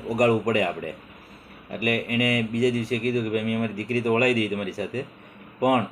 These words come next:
અમારો આ કૂવો છે એ તમે બધાથી ઘીનો ભરી દો." એટલે રાજી ખુશી તમે અમારી દીકરી વળાવી દીધી. તો યુવાનો તો બધા વિચારવા પડી ગયા, "એટલો મોટો કૂવો કેમ ઘીનાથી ભરવો? કે આખા ગામનું ઘી ભેગું કરીએ તોય આ ન ભરાય." તો બધા વિચારવા વિચારવા બે દિવસ નીકળી ગયા.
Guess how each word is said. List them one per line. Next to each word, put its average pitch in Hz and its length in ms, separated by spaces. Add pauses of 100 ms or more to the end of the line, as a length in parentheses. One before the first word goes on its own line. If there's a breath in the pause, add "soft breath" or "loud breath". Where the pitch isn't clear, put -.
અમારો 120 280
આ 117 80
કૂવો 127 340
છે 127 140
એ 110 380
તમે 120 200
બધાથી 117 300
ઘીનો 117 360
ભરી 117 260
દો." 87 260 (100)
એટલે 110 360
રાજી 117 240
ખુશી 107 280
તમે 101 200
અમારી 95 180
દીકરી 98 220
વળાવી 107 220
દીધી. 76 260 (640)
તો 95 180
યુવાનો 117 300
તો 120 100
બધા 120 160
વિચારવા 135 420
પડી 107 160
ગયા, 101 220 (280)
"એટલો 135 360
મોટો 131 300
કૂવો 143 280
કેમ 143 280
ઘીનાથી 107 400
ભરવો? 82 360 (840)
કે 110 280
આખા 117 180
ગામનું 120 380
ઘી 131 100
ભેગું 135 280
કરીએ 143 160
તોય 160 160
આ 135 80
ન 117 80
ભરાય." 82 360 (760)
તો 113 440
બધા 120 180
વિચારવા 127 340
વિચારવા 123 320
બે 127 140
દિવસ 123 220
નીકળી 127 220
ગયા. 90 260